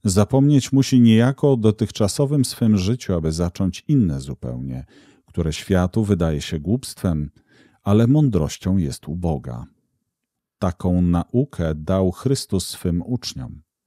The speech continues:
Ignacy, ściśle się jej trzymając, postanowił zerwać wszystkie węzły łączące go z ziemią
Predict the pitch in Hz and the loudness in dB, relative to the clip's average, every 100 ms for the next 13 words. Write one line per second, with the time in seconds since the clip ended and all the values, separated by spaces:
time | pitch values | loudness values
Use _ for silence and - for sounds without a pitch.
0 | _ _ _ _ _ - 98 76 76 73 | _ _ _ _ _ -6 -4 -2 -4 -6
1 | - 73 - - 90 - 78 - 95 98 | -6 -8 -6 -4 -4 -4 -6 0 2 0
2 | - 120 117 135 156 147 - 110 113 113 | 0 0 2 2 0 -2 -4 -4 0 0
3 | 143 131 123 123 123 120 - 113 - 87 | 2 0 2 2 0 -4 -4 -6 -4 -2
4 | 82 80 90 98 95 98 139 110 90 - | 0 0 0 2 0 0 -2 0 -2 -4
5 | 71 73 80 78 80 80 98 101 110 | -8 -6 -6 -4 -4 0 2 2 2